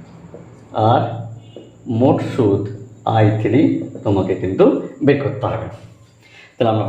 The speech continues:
বলতে পারি যে আই থ্রি সমান সমান কত? পিটিআর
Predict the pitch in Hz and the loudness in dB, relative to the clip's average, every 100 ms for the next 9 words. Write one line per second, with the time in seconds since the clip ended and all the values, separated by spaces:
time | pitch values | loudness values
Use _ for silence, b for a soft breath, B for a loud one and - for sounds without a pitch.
0 | 123 - 247 190 - - - - - - | 0 0 2 2 2 0 -4 -8 -16 -12
1 | 113 110 107 107 - - - 131 165 - | -4 2 2 2 -4 -6 2 4 4 -2
2 | 127 - 95 98 101 101 156 240 269 - | -6 -6 -8 -8 -6 -2 2 2 2 -8
3 | - - 107 - 104 | -14 -6 -6 -2 -4